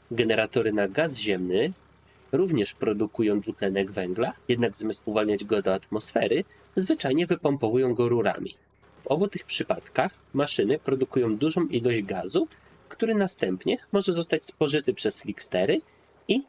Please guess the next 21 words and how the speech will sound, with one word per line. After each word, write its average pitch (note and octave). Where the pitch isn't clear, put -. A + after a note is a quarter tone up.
ponownie E3
stać -
się -
paliwem. G2+
Dodatkowo C3+
maszyny A2
te C#3
produkują B2
ciepło C#3
podczas -
swojej G2+
pracy, -
dzięki D#3+
czemu A2
będą C3+
one C3
utrzymywały B2
wysoką D3+
temperaturę C3+
wewnątrz A2
biomu. F2+